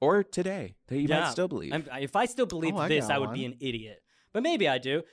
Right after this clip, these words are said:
Speaker 2: This ties into movies themselves. The,
Speaker 1: Okay.
Speaker 2: the very subject of this podcast.
Speaker 1: Whoa.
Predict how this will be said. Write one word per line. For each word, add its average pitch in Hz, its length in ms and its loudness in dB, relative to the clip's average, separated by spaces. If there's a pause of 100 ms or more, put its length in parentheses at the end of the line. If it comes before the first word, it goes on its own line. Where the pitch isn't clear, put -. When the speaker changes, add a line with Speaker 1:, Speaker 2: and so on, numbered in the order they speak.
Speaker 2:
This 220 140 0
ties 277 200 2
into 240 140 2
movies 196 460 2
themselves. 185 720 -2 (160)
The, 120 80 0
Speaker 1:
Okay. 185 180 0
Speaker 2:
the 185 80 2
very 302 260 2
subject 269 420 -2
of 269 80 4
this 403 140 2
podcast. 466 720 -2
Speaker 1:
Whoa. 226 540 4